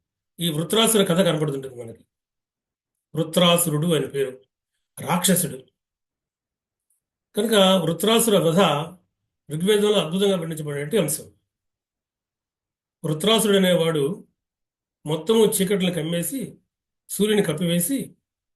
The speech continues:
భూమి ఆకాశాల మొత్తాన్ని కప్పివేస్తూ, తను ఒక సర్ప ఆకారాన్ని ధరించి, మొత్తము పర్వత శ్రేణిని చుట్టుముట్టి, మొత్తము నదీ నిజాలాల మొత్తాన్ని కూడా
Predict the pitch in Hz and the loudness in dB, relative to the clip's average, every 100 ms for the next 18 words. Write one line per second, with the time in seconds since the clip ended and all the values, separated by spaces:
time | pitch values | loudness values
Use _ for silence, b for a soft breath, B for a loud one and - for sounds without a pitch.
0 | _ 156 214 214 196 180 190 170 156 165 | _ 0 2 4 2 2 2 2 0 0
1 | 156 151 135 160 165 165 269 220 - _ | -2 -4 -6 -4 -4 -4 -4 -4 -6 _
2 | _ _ _ _ _ 185 170 147 156 170 | _ _ _ _ _ 2 2 2 0 0
3 | 233 185 180 185 175 160 147 165 180 285 | 2 2 4 2 2 0 -2 -2 -2 -4
4 | 208 - _ _ _ _ _ _ _ _ | -6 -10 _ _ _ _ _ _ _ _
5 | - 175 175 240 240 233 226 - _ _ | -2 0 4 6 6 4 -2 -16 _ _
6 | - 156 220 220 190 190 185 180 147 - | -4 0 2 0 0 -2 -2 -2 -6 -12
7 | _ 160 151 190 190 285 254 151 _ _ | _ -10 -4 -4 -2 -2 -4 -8 _ _
8 | _ _ _ _ _ _ _ _ 170 175 | _ _ _ _ _ _ _ _ -4 0
9 | 233 214 151 156 233 233 202 185 185 175 | 2 4 2 2 2 4 4 4 2 0
10 | 165 156 180 170 170 165 147 143 | -2 -4 -4 -2 -2 -2 -4 -8